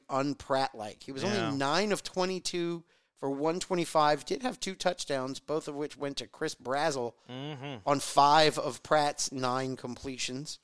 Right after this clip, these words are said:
Speaker 1: Uh, the Tulane defense definitely seemed back.
Speaker 2: Oh, absolutely.
Speaker 1: Uh,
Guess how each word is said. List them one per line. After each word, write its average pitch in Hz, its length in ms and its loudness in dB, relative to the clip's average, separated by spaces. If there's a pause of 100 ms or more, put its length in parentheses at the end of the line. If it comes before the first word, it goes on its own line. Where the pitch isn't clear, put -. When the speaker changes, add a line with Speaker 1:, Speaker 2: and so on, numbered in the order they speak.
(520)
Speaker 1:
Uh, 156 180 6
the 160 100 -2
Tulane 226 380 4
defense 196 460 2
definitely 175 460 2
seemed 208 680 0
back. 110 400 -2 (140)
Speaker 2:
Oh, 117 180 2
absolutely. 95 560 -8
Speaker 1:
Uh, 147 260 8